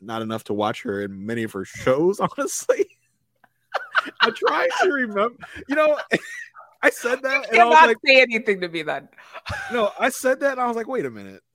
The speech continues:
Speaker 1: Where do I even know Connie Britton from?" 'Cause I feel like I even knew her before Friday Night Lights.
Speaker 2: Where did you know her from? Yeah, she goes way back, I think.
Speaker 1: Yeah, because I haven't <laughs> watched, like, I haven't watched White Lotus season one.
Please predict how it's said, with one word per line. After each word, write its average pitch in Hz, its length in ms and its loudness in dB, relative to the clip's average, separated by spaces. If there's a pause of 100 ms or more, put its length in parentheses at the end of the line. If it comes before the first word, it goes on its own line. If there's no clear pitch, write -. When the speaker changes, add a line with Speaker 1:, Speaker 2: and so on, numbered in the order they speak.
(160)
Speaker 1:
Where 311 280 0
do 269 160 -8
I 190 120 -4
even 139 400 -10
know 156 360 -2
Connie 107 320 -12
Britton 104 320 -14
from?" 95 360 -16 (460)
'Cause 170 100 -2
I - 20 -6
feel 262 340 -8
like 233 260 -6
I 151 120 -2
even 156 360 -4
knew 143 160 -4
her 170 180 -2
before 147 600 -6
Friday 240 300 -6
Night 240 280 -10
Lights. 226 540 -10 (340)
Speaker 2:
Where 202 200 -10
did 226 240 -14
you 226 80 -8
know 220 120 -8
her 214 140 -16
from? - 300 -18
Yeah, 214 280 -4 (180)
she - 180 -12
goes 349 240 -8
way 349 120 -4
back, 311 280 -8
I 269 60 -8
think. - 420 -18 (440)
Speaker 1:
Yeah, 170 320 -4
because 160 360 -4
I 180 80 -4
haven't 220 480 -8
<laughs> - 0 -
watched, 151 480 -6
like, 123 320 -4
I 123 100 -6
haven't 180 240 -2
watched 139 260 -4
White 113 220 -6
Lotus 98 220 -10
season 87 280 -14
one. 78 280 -20